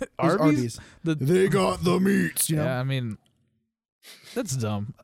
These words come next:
Speaker 2: I hate Arby's.
Speaker 1: Arby's?
Speaker 2: No, I
Speaker 1: Okay.
Speaker 2: love Arby's marketing. I love Arby's as
Speaker 1: Have
Speaker 2: a,
Speaker 1: you actually
Speaker 2: as a meme.
Speaker 1: Have you actually had an Arby's sandwich? Like, when was the last time you had an Arby's, like, food?
Speaker 2: I've never had an Arby's.
Speaker 1: You've never had an Arby's?
Speaker 2: I've never had an
Speaker 1: Okay,
Speaker 2: Arby's.
Speaker 1: I need to take you there 'cause actually, so, uh,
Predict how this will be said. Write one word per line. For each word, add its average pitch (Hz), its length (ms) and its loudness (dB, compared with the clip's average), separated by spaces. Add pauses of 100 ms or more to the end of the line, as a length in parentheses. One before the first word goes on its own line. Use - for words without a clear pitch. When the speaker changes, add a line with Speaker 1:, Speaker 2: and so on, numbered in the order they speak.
Speaker 2:
I 190 80 2
hate 135 200 2
Arby's. 104 460 -2 (680)
Speaker 1:
Arby's? 233 260 -4
Speaker 2:
No, - 140 2
I 175 140 4
Speaker 1:
Okay. - 80 6
Speaker 2:
love 302 240 4
Arby's 175 440 2
marketing. 196 560 -2
I 151 100 0
love 196 240 0
Arby's 143 680 0
as 135 120 -2
Speaker 1:
Have - 80 2
Speaker 2:
a, - 20 0
Speaker 1:
you 247 60 0
actually 127 180 -2
Speaker 2:
as 110 60 -4
a 113 80 -4
meme. 143 400 -2 (280)
Speaker 1:
Have 170 160 -2
you 247 80 2
actually 220 200 -2
had 143 500 0
an 147 80 -2
Arby's 135 300 0
sandwich? 123 240 -4
Like, 151 100 -2
when 190 100 0
was 247 100 0
the 254 60 2
last 233 120 0
time 214 80 -2
you 175 160 2
had 147 500 2
an 143 160 -4
Arby's, 139 540 0
like, 131 200 -6
food? 139 140 0
Speaker 2:
I've 165 200 2
never 165 360 2
had 165 160 2
an 151 100 -2
Arby's. 113 480 -2 (100)
Speaker 1:
You've 170 120 2
never 170 180 2
had 170 80 2
an 151 60 0
Arby's? 143 280 -2
Speaker 2:
I've 151 120 0
never 160 280 2
had 156 120 2
an 147 100 0
Speaker 1:
Okay, 165 120 4
Speaker 2:
Arby's. 120 180 0
Speaker 1:
I 180 40 2
need 196 140 2
to 214 60 -2
take 175 100 -2
you 165 60 -2
there 147 100 0
'cause 147 160 -4
actually, 156 340 0
so, - 140 -4
uh, 156 140 -2